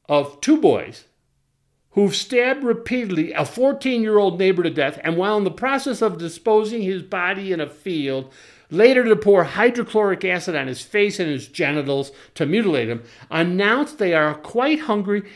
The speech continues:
and ought to stop at a diner for hot dogs and root beer while the body of the fourteen-year-old victim lies dead in their car.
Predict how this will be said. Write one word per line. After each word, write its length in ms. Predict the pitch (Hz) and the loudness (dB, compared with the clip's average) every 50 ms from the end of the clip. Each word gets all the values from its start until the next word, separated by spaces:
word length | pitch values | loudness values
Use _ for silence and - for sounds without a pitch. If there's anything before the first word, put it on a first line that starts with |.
| - - | -18 -8
and 140 | - 160 170 | -4 -2 0
ought 160 | 175 180 175 | 0 0 0
to 80 | 170 | -2
stop 480 | 165 - - - - 208 214 226 226 226 | -4 -6 -10 -6 -4 -2 -2 -2 -2 -4
at 100 | 226 220 | -6 -4
a 80 | 214 196 | -4 -6
diner 520 | 151 143 185 165 156 170 175 165 165 160 | -4 -4 -6 -4 -4 -4 -2 -2 -2 -2
for 420 | 160 160 - 151 139 139 131 107 107 - | -4 -4 -2 -2 -2 -2 -4 -8 -14 -16
hot 480 | - - - 185 180 180 180 180 - - | -16 -10 -6 -4 -4 -4 -4 -8 -4 -2
dogs 400 | 180 165 170 165 160 139 127 143 | 0 2 2 2 0 -2 -4 -6
and 220 | 135 120 127 139 | -6 -6 -2 2
root 240 | 165 - - 180 - | 4 4 2 2 -2
beer 360 | 143 127 117 117 117 113 - - - _ _ | -2 -2 0 -2 -2 -6 -8 -20 -20 _ _
while 120 | 165 175 | 2 2
the 80 | 170 156 | 2 2
body 380 | 135 190 185 202 214 208 202 | 0 2 2 2 2 4 2
of 60 | 190 | 2
the 60 | 190 165 | 2 0
fourteen-year-old 720 | - - 208 190 180 185 - 196 170 165 160 156 147 135 | -2 0 0 0 0 0 -2 -4 -2 0 0 0 0 0
victim 300 | 160 160 160 170 143 139 | -2 -2 -2 -4 -2 -2
lies 220 | 143 135 131 117 | -2 -2 -2 -4
dead 240 | 107 110 160 143 135 | -2 -2 0 0 0
in 40 | 135 | -2
their 120 | 123 120 | -6 -6
car. 320 | 117 - - 104 76 - | -8 -8 -12 -12 -12 -14